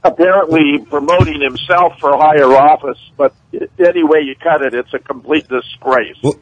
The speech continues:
Speaker 2: well, well, Doc-, Doctor Fetzer, I don't understand how they can remove these monuments and then give them to private donors to Mitch Landrieu.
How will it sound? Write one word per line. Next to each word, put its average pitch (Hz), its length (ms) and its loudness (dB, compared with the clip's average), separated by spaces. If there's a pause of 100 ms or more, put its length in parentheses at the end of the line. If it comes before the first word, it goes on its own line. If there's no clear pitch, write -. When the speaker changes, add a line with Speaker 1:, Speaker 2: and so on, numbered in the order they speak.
(140)
Speaker 2:
well, 147 220 0
well, 139 80 2
Doc-, 151 240 2
Doctor 156 280 2
Fetzer, 190 380 2
I 170 140 4
don't 220 220 2
understand 170 960 2 (260)
how 160 240 4
they 156 120 4
can 147 180 0
remove 180 500 4
these 233 420 -2
monuments 123 1000 2 (1000)
and 170 180 4
then 151 240 0
give 214 380 2
them 170 500 2 (300)
to 139 560 2 (460)
private 233 640 4 (400)
donors 180 600 4
to 208 160 -2
Mitch 170 260 2
Landrieu. 120 760 2